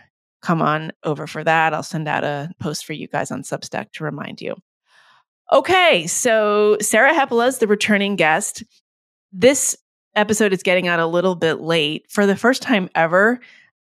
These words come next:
I got delayed on the podcast. I got so sick that I actually had to reschedule a bunch of interviews and I fell behind. It's never happened before. Even when I had covid, I managed to do an interview and get the episode out. But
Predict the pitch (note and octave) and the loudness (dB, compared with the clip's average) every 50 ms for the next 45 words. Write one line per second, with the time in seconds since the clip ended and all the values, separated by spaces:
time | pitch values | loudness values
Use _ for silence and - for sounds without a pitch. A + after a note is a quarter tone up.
0 | _ _ _ G3+ G#3+ A3 A3 G#3+ A3+ A3+ A3+ - G3 F3+ E3+ F3 A3+ C#4+ A#3+ D#3 | _ _ _ 2 2 2 2 2 0 0 2 2 2 2 4 2 2 2 0 0
1 | C#3+ D3+ E3 E3 E3 - G#3 G#3+ A#3+ B3 - - F3 D#3+ D#3 - - - - F3 | 0 0 0 -2 -2 -2 0 0 0 0 0 0 0 0 0 -2 -6 -8 -6 -6
2 | G#3 A#3+ A#3 A#3 - - - - G#3 F#3+ G#3 A3+ G#3+ - - - - A#3 G#3+ E3+ | -2 -2 -4 -4 -4 -10 -4 0 2 4 4 2 0 -4 -8 -2 0 2 4 4
3 | D#3 - - - - - _ _ _ _ _ _ _ _ _ _ _ E3+ F3+ F3+ | 2 0 -6 -16 -20 -20 _ _ _ _ _ _ _ _ _ _ _ -2 2 4
4 | F#3 E3+ F3 F3 E3 - F3 F#3+ F#3+ - G#3 G3+ F#3+ F#3 F3+ E3+ D#3 E3+ E3+ - | 4 4 4 4 2 2 0 -2 0 0 2 2 2 2 0 -2 -2 -2 -2 -2
5 | - - F3 E3+ F3+ F#3+ F#3 F3 D#3+ D#3+ E3 - - - D3+ D#3 E3 E3 F3+ F3+ | 0 0 0 0 2 0 -2 0 0 -2 -2 -2 -6 -6 -6 -4 -4 -4 -2 -2
6 | G3 G3 A3 - F3 E3+ E3+ E3 - - F3+ F3+ F3+ F#3 - - G#3+ G#3 - - | -2 -2 -4 -6 -4 -4 -4 -4 -2 0 0 0 0 -2 -4 -2 -2 -2 -2 -2
7 | - - - - _ - - - - - _ _ _ - - - G3+ G#3 G3+ G#3 | -6 -10 -14 -18 _ -20 -20 -20 -20 -20 _ _ _ -10 0 2 2 4 4 4
8 | G#3 G#3 G#3 G#3 F#3+ E3+ E3 E3 - E3 - - - F#3 F#3 G#3 G#3 G#3 G3 F3+ | 2 2 0 0 -2 -4 -4 -2 0 0 0 2 0 0 0 0 0 0 0 0
9 | G#3 G#3 F3 D#3+ - - - - F#3 G3 G3+ F#3+ - - F2 F3 F3+ - - _ | 0 -2 -2 -4 -4 -6 0 2 6 6 6 4 4 0 -2 -2 -4 -8 -14 _
10 | _ - E3+ D3+ D3+ - - - _ E3 D#3+ D#3 D#3 D#3 E3+ - - - _ _ | _ -2 -2 -2 -2 -4 -8 -12 _ -6 -6 -4 -4 -4 -6 -8 -10 -14 _ _
11 | _ - F3+ D#3 F#3 F#3 F3 F3+ F3 D#3+ F3+ G3 G3 F3 E3 D#3+ D#3 D#3+ D3+ D#3 | _ -10 -4 2 2 4 4 4 2 2 2 2 2 2 0 -2 -2 -2 -4 -6
12 | D3+ - D3 - D3+ F3 G#3 G3+ - F#3 D#3+ C#3+ C#3+ C#3 B2+ B2+ - - D#3 C#3+ | -6 -6 -4 -4 -2 -2 -2 -2 0 0 0 2 2 0 -2 -4 -4 -6 -6 -6
13 | - | -6